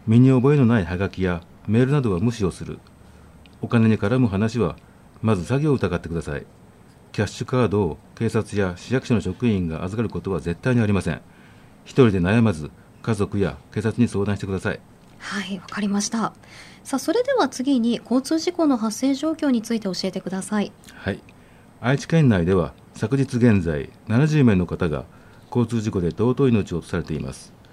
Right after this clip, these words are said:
Speaker 1: 昨年と比べると一名の増加となっており、全国ワースト三位と非常に厳しい情勢が続いています。瀬戸市内では一月に交通死亡事故が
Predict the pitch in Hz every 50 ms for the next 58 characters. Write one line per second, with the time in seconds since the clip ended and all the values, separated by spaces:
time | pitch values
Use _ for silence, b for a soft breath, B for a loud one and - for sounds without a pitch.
0 | B B B B B B B - - - 123 110 117 117 120 113 113 - 110 104
1 | 104 92 104 87 85 - - 82 87 107 - 131 131 123 110 101 85 90 98 98
2 | - 85 90 85 82 80 - - 76 71 64 - - B B B B B B B
3 | 101 95 117 113 - - 82 - 85 - 90 98 113 117 - - 120 104 - -
4 | 127 127 101 85 - - 67 67 B B B B B - 110 107 117 110 104 90
5 | - 104 113 117 - 165 139 107 117 110 92 - 101 107 123 107 90 87 85 82
6 | 76 - 78 71 71 69 67 - - - - B B B B B B B B B
7 | B B B - - 120 139 139 135 - 127 120 110 98 - 104 107 92 73 -
8 | - - - - 104 95 113 127 123 101 98 85 78 78 - 110 113 107 117 101
9 | - 107 101 104 104 90 101 85 87 78 -